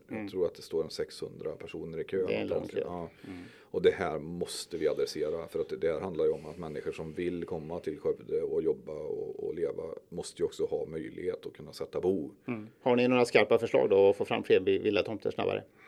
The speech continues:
Speaker 2: Nej, det, vi, det, det vi gör är att vi lägger ett, ett, ett uppdrag. Eh, så det är inte upp till oss som politiker att säga hur, exakt hur man ska göra detta, utan vi lägger ett uppdrag att det här, det här måste lösas, vi måste få ner den här kön.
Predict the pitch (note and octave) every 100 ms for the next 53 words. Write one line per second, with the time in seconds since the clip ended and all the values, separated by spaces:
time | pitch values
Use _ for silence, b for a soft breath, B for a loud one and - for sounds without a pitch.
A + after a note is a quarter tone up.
0 | B C3+ B2 A#2 A#2 A2+ A2+ A#2+ A2 A2
1 | A2 A2 A#2 F#2+ G2 F#2+ E2+ E2+ - F2+
2 | - - F2 E2 D2+ - - E2+ - -
3 | _ _ _ _ _ _ - F#2 E2 D#2
4 | D2 - E2+ D#2+ D2+ D2 E2+ E2+ - -
5 | - D#2 - C#2+ D#2 C#2+ - E2+ D#2+ D#2
6 | D2 C#2+ D#2 B1+ - D2+ - E2+ D#2 D2
7 | C#2 B1+ B1+ - - D#2+ D#2 D2+ A1 -
8 | - - D2+ C#2+ C#2+ C2+ D#2+ D#2+ C#2 -
9 | - D2+ - - - D2+ C#2+ - - -
10 | B1 C2+ A#1+ G1+ - -